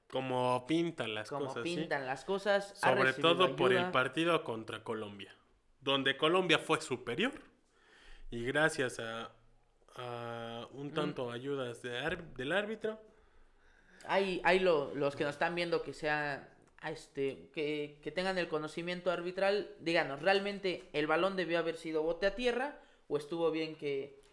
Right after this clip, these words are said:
Speaker 2: que el juego siguiera? Que yo sepa, debió haber
Speaker 1: Ah, se
Speaker 2: sido
Speaker 1: modificó la regla el año pasado, justamente esto, que si el árbitro tocaba el balón, era bote a tierra.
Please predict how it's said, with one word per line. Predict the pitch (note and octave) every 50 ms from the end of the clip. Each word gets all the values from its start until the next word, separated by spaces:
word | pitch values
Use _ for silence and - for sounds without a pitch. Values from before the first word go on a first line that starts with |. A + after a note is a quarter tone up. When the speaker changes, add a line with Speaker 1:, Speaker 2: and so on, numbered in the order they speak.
| _ _ _ _ -
Speaker 2:
que | - C#3+
el | C#3
juego | C#3 - E3 D#3 D3+ D3
siguiera? | D3 - C3+ B2+ C3+ C3 C3 B2+ B2+ - - -
Que | D#3+ E3
yo | F#3 B3+ D4+ D4+
sepa, | - D4+ D4 D4 - G#4 A4 A4 - - - - _ _ - - - - - - - - - - -
debió | D#3+ D#3+ D#3+ F3 F3+
haber | F3 - C3+
Speaker 1:
Ah, | C#3 C3+
se | - F3 D3
Speaker 2:
sido | C#3+ C#3+
Speaker 1:
modificó | D3 D3+ D3 D3 D#3+ D#3 - G3 G#3
la | G3 F3+
regla | E3 E3 E3+ E3 E3 E3 E3 D#3+ D#3 - - - - _ -
el | C3 C3+ C3 C3
año | C#3 C3+ B2+ A#2+ -
pasado, | A#2 A2+ A#2 D3 D#3 D#3
justamente | - - D#3+ E3 D#3 D#3 - C3 B2 B2 C3 B2+ A#2+ - - C#3 D#3
esto, | D#3+ - F#3 F#3 F#3 - - - - - _ -
que | - B2+ C3
si | B2+ - C3 C3
el | B2+ B2+ B2+ B2+ B2 B2 B2 B2 B2 B2+ C3
árbitro | C#3 C#3+ C#3+ C#3 - - A#2 A2+
tocaba | - A#2+ - - C3 B2+
el | A#2+ A2+
balón, | A#2 B2 C3+ D3+ E3 F3 D#3+ -
era | B2+ B2+ B2+
bote | A#2 A#2+ A#2+ A#2+ - A#2
a | -
tierra. | - A#2+ A2+ G#2+ -